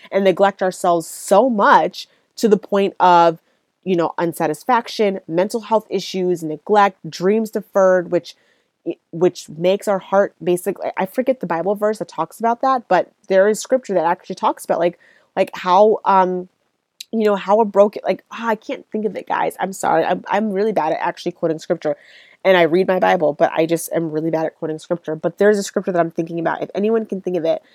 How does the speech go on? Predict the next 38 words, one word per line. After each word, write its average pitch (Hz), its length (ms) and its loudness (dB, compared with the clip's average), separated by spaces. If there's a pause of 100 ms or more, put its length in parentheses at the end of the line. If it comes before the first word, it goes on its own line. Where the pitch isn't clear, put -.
(380)
come 202 240 2
find 214 240 0
me 175 80 4
on 151 100 2
Instagram. 156 400 2
I'm 156 100 0
sure 185 140 0
I 175 40 6
would 170 120 4
have 151 120 2
find, 147 320 -2
found 160 240 0
it 151 60 -6
by 143 140 0
then. 143 280 2 (400)
Um, 160 380 4 (180)
but, 196 300 4 (160)
but 233 180 4
it 247 160 6
actually 233 400 -2
is 196 180 4
true. 247 320 -2
Like, 170 240 -4
our 190 180 6
hearts - 640 -2
can 190 240 -6
actually 180 460 -2
grow 175 280 0
weary 190 560 0
and, 165 300 -2 (440)
and, 185 440 2 (100)
and 180 460 0 (480)
become 208 520 -4 (180)
broken 180 720 2
by 185 420 6
not, 180 520 0 (500)
you 247 120 -2
know, 190 360 4